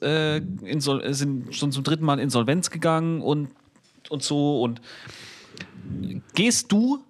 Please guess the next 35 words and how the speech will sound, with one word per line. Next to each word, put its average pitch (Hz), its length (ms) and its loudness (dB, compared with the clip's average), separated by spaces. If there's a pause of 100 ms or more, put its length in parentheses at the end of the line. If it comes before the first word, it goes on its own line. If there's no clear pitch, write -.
(360)
zum, 196 300 2
mein, 185 300 2
mein 175 260 0
Ursprungsding 185 600 0
war 156 140 2
eigentlich, 160 320 0
das 139 160 -4
hat 147 80 -4
mich 143 160 0
eigentlich 131 220 0
nur 135 100 2
getriggert. 139 460 0
Ich 160 180 -2
wollte 170 160 0
mit 156 140 -2
dir 151 220 2
reden, 139 280 2
Blaze, 127 360 0
das 110 140 -6
ist - 120 -6
ein, 120 220 0
das 113 120 -2
ist 120 40 -2
ein 120 80 -2
Thema, 143 280 2
das 123 140 -2
triggert 131 320 2
viele 139 260 0
Leute. 123 380 0
Wie 131 100 4
ist 127 180 -2
dein 120 160 2
Standpunkt 117 500 -2
zu 123 160 0
so 113 300 0